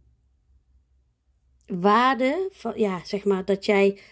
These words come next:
ook vindt dat als je iets deelt en er wordt niet op gereageerd, je hoort krekels, ehm, dat jij dan ook jezelf down voelt, omdat jij dus jouw eigen waarde daaraan gekoppeld hebt.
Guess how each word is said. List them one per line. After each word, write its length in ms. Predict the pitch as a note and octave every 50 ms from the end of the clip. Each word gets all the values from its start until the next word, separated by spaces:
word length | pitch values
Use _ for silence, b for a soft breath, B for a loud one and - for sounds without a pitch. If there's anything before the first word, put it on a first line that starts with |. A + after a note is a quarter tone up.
| B B B B _ -
ook 260 | A3 A3 A#3 A3+ -
vindt 300 | - - B3+ A3+ G#3+ G3
dat 160 | G#3 G3+ -
als 200 | - G3 G3 G3
je 80 | - G3
iets 100 | F#3+ F#3
deelt 260 | G#3 G3+ G3 F#3 F#3+
en 160 | - - G3+
er 100 | G3 F#3
wordt 200 | F#3 F#3+ F#3 -
niet 260 | G3+ G3+ G#3+ G#3 A3
op 120 | G#3 G3 -
gereageerd, 540 | - G3+ F#3+ F3+ F3+ F3 F#3 F#3 F3+ F3+
je 80 | - F3+
hoort 320 | F#3 F#3+ G#3+ G#3+ G3+ -
krekels, 720 | - - A3 G3 - - - - E2+ D#2+ F#3+ G3 - - b b b b b b b b b
ehm, 360 | - F#3+ F#3 F#3+ F#3+ F#3+ F#3+ F#3+ _
dat 240 | - - G3+ G3 G3+
jij 160 | - F3+ F3
dan 220 | F3 F3 E3+ F#3+ -
ook 360 | - G#3+ A3+ G#3 - - _ _
jezelf 460 | - F#3+ F#3 F3+ - F#3 - E3+ E3
down 340 | E3+ - F#3 E3+ E3+ F3 F3
voelt, 320 | E3 F3 E3+ F3 G3 - _
omdat 260 | - G#3 F#3+ F3+ E3 -
jij 140 | E3+ D#3+
dus 200 | E3 E3 D#3 -
jouw 140 | - D#3 -
eigen 320 | - - D#3+ D#3 D3+ F3 D#3
waarde 340 | D#3+ D3+ D#3 D#3+ D#3+ D#3
daaraan 400 | D3+ D#3+ D3+ D#3 D#3 D3+ D3 D3
gekoppeld 520 | C#3+ - _ _ - E3 D3+ - - - -
hebt. 340 | - - - _ _ _